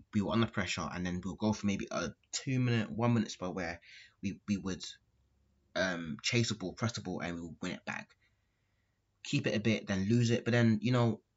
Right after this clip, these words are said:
yeah, I just wanna mention that because there were times where we counter press really good, and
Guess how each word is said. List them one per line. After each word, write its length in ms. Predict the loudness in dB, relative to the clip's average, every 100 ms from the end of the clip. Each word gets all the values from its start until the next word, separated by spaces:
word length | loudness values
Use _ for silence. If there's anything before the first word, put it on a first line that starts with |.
| _ _
yeah, 260 | 2 2 2 -8 _ 2
I 60 | 4
just 100 | 6
wanna 100 | 6
mention 300 | 4 2 -6
that 100 | -8
because 220 | -8 -6
there 120 | -4
were 60 | -4
times 320 | -2 2 2
where 200 | 2 0
we 120 | -2
counter 260 | -2 -4 -2
press 220 | -2 -4 -12 -20 0
really 200 | 4 4
good, 240 | 4 -4 -6 -16 -18 -18 _
and 220 | 6 6